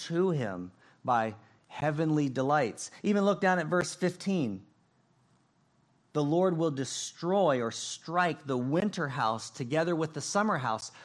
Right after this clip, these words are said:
You're getting a picture of the kind of life that they lived.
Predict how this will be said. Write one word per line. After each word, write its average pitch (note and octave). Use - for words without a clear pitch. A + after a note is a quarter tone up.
You're E3+
getting F#3
a D#3+
picture F#3+
of D#3
the D3+
kind F3
of C#3+
life G3+
that D#3
they C3+
lived. A2+